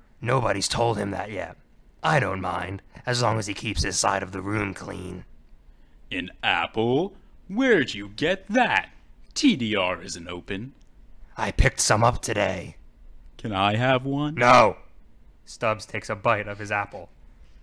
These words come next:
Speaker 1: "I bought just enough to last until T D R reopens."
Speaker 2: "So I can't have one?"
Speaker 1: "You should have told me you wanted some."
Speaker 2: "How was I supposed to know you were going to the supermarket?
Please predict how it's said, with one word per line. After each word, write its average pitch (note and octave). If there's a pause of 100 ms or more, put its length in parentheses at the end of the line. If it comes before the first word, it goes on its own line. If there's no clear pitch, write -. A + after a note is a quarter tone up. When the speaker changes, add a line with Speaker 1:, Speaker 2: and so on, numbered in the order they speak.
(440)
Speaker 1:
"I A2
bought A2
just -
enough A2
to B2
last G#2+
until A2
T B2+
D A2
R G#2
reopens." F2+ (440)
Speaker 2:
"So -
I D3
can't D#3+
have E3
one?" F3+ (880)
Speaker 1:
"You A2
should A#2
have A#2+
told D3
me A#2
you C#3+
wanted D3+
some." F2+ (640)
Speaker 2:
"How B3
was F#3
I E3
supposed -
to B2+
know B2
you A2
were G#2+
going G#2+
to G2
the G2
supermarket? F#2+